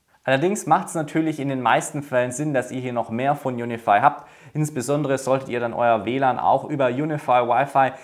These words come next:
Devices dann hier abdecken, denn außer die normale Dream Machine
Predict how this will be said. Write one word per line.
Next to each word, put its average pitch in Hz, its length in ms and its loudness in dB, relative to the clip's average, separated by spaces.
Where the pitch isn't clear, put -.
Devices 135 640 4
dann 123 240 2
hier 131 380 -4
abdecken, 127 540 -6
denn 127 280 -4
außer 135 280 0
die 120 260 -6
normale 107 580 2
Dream 139 320 -4
Machine 139 420 -4